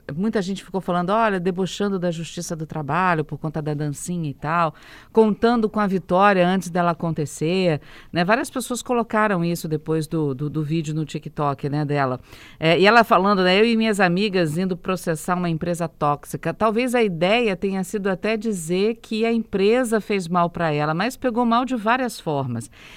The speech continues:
E aí você, cê, a justiça funciona, né? Porque ainda assim ela teve que receber algumas coisas, porque a justiça reconheceu alguns problemas trabalhistas envolvendo no caso, não foi?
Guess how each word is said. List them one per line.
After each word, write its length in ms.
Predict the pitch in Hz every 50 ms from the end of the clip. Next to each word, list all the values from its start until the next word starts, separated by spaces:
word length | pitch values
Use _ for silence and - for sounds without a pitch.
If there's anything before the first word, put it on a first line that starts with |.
| - - - - -
E 100 | - 269
aí 160 | 277 277 311
você, 400 | 302 311 320 - - 320 311 254 - - - - - - - - -
cê, 120 | - - -
a 180 | - - 240 262
justiça 520 | 247 277 254 - - - 330 302 - 349
funciona, 680 | 277 - 311 320 302 - - - 262 262 254 220 196 190
né? 140 | 190 220 247
Porque 160 | 240 - -
ainda 340 | 254 247 262 320 349 330 339
assim 280 | 294 - - 285 294 311
ela 160 | 320 320 320
teve 360 | 320 - 285 302 339 285 277
que 100 | - -
receber 380 | 226 220 220 202 - 208 180 185
algumas 380 | 180 175 165 175 170 165 160 -
coisas, 300 | - 202 208 226 254 -
porque 120 | - -
a 60 | 262
justiça 360 | 240 233 226 - 269 254 -
reconheceu 540 | 277 254 254 254 247 240 226 214 202 - 247
alguns 240 | 247 220 226 277 269
problemas 400 | - - 285 254 262 262 269 262
trabalhistas 600 | - 269 247 277 294 269 254 262 233 - 208 170
envolvendo 400 | 180 175 165 165 156 165 156 156
no 100 | 147 147
caso, 380 | 147 - 151 131 123 120 - 131
não 80 | 135 135
foi? 340 | - - 202 180 143 127